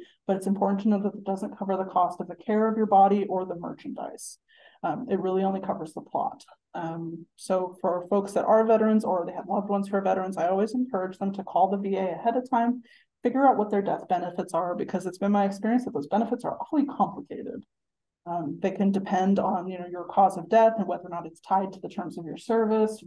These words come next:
what the terms of leaving your service were. There's all, if you're a veteran, you're familiar with the V A. <laughs> They love a little complexity. And also, I always joke that if you call them ahead of time and you get the information, then you won't have to add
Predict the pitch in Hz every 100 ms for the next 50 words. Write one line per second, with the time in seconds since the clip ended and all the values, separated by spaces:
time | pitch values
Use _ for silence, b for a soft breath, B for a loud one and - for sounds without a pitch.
0 | 175 170 - 175 170 185 170 - - 208
1 | 214 208 202 208 202 196 196 196 185 190
2 | 196 185 180 190 175 - _ _ _ _
3 | _ _ - 262 330 214 185 190 208 202
4 | 165 147 143 - - - - - - -
5 | - - 311 320 277 226 208 208 196 196
6 | 196 190 196 208 - - - 151 160 170
7 | 175 - 185 190 - 190 190 190 190 190
8 | B B 185 185 196 180 - 185 190 175
9 | 175 175 - 220 226 220 208 208 214 202
10 | 202 196 185 - 190 196 202 196 196 202
11 | 196 190 190 190 185 180 180 - - 180